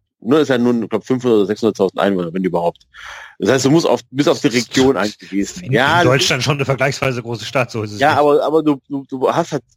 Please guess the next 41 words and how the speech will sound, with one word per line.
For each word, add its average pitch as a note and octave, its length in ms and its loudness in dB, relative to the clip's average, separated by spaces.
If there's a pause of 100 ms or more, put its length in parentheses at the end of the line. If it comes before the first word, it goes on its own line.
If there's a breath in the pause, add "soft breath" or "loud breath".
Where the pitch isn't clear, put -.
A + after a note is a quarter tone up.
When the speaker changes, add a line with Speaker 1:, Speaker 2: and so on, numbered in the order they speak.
(120)
Speaker 1:
unglaublich, D3 640 0
also, A#2+ 260 2
ne, D#3 220 2
das C3 140 -2
Einzugsgebiet, A2 760 -2
so, F2+ 300 -2
muss B2 220 2
er C3 80 4
mitnehmen. E2+ 480 0 (1400 loud breath)
Der B2 120 2
Schwabe E3+ 320 4
an D3 60 2
sich F3+ 200 -2
ist F#3 140 0
es F#3 80 0
aber C#3+ 220 2 (160)
gewohnt, D#3+ 540 2 (200 loud breath)
bei C3+ 200 2
einem, C#3+ 160 2
äh, B2+ 360 2
Weltmarktführer A2 800 -2
zu - 160 -4
arbeiten. F2 540 -2 (760)
Ne? D3 260 0
Also A#2 160 -2
egal, C#3+ 380 2 (480)
wenn C3+ 140 0
du D3 80 2
da A2+ 180 2
fragst, C#3 320 -2
so, C#3 80 0
entweder D3 220 2
er - 20 0
schafft - 160 -2
beim G2 100 -4
Daimler, D3+ 380 2
bei D#2 120 -4
Stihl, D3+ 380 -6
bei G#2 220 2
Bosch, D3 420 0
bei A2 180 4